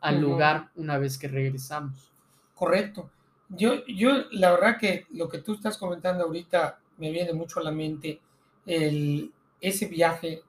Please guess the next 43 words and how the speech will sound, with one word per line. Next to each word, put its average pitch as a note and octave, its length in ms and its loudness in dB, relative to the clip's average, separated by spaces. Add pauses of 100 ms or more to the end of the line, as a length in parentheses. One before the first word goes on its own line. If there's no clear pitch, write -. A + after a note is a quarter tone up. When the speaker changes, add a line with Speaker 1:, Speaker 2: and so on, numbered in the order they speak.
Speaker 2:
a C#3+ 80 -6
Silicon D3+ 500 -6
Valley D3+ 300 0
que D3 120 -8
hicimos, D3 600 -6 (1040)
que F#3+ 120 2
podías G#3+ 420 6
tomar G3+ 280 6
el F#3 160 2
Uber F#3 420 0 (240)
en F3 220 2
el E3+ 160 -2
punto G#3+ 380 2
en E3 80 0
el D#3+ 60 -6
que E3+ 120 -6
tú - 160 -14
estés, F3+ 400 -8 (120)
a D3 200 2
la D#3 280 0
hora G3+ 320 2
que D3 120 -8
tú - 200 -18
quisieras, E3+ 720 -6 (120)
y F#3 60 -4
Speaker 1:
Sí. D3 60 0
Speaker 2:
ya A#3 140 4
sabíamos F3+ 640 0
desde C#3 280 -4
que D3+ 80 -8
empezó D3 520 -4 (360)
cuánto F#3+ 300 4
nos D#3 200 -2
iba E3 140 4
a C3+ 80 -6
costar D#3 380 -2
aproximadamente D3 920 -2
y - 20 0
muy D#3+ 260 0
exacto C#3+ 460 -4 (560)
todo F#3 200 6
ese F3+ 160 4
recorrido D#3 680 -2